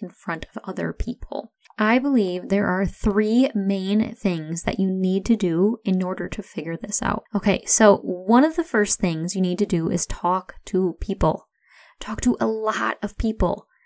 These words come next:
I know a lot of teachers in the beginning, when they're first starting their online business, they're kind of afraid to put it out there. They're kind of afraid to tell people that they're starting something, that they're thinking about starting something, that they kind of start to get in their own head.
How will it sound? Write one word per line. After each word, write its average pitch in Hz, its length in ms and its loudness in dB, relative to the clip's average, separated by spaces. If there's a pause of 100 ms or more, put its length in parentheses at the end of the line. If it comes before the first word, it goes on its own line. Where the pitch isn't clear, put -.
(140)
I 247 120 6
know 302 160 6
a - 20 4
lot 190 340 4
of 247 120 0
teachers 233 580 0
in 202 140 -2
the 208 80 4
beginning, 185 560 2
when 214 100 6
they're 180 140 -2
first 180 320 -4
starting 202 220 2
their 196 120 -2
online 185 300 -4
business, 190 400 2
they're 220 140 -2
kind 233 260 4
of 359 100 -4
afraid 247 380 2
to 262 80 0
put 254 160 0
it 240 100 0
out 220 240 2
there. - 320 -4 (480)
They're - 80 -2
kind 262 300 2
of 302 80 2
afraid 233 320 0
to 220 80 -14
tell 196 200 2
people 226 300 -2
that 214 140 0
they're 202 120 0
starting 196 440 0
something, 175 480 -2
that 185 160 -6
they're 202 160 0
thinking 226 400 0
about 196 280 -2
starting 160 360 -4
something, - 480 -4 (800)
that 233 100 -2
they 262 80 2
kind - 240 -2
of 320 80 -2
start 330 220 0
to 311 80 -2
get 269 140 0
in 208 40 0
their 226 140 4
own 226 160 6
head. - 500 -2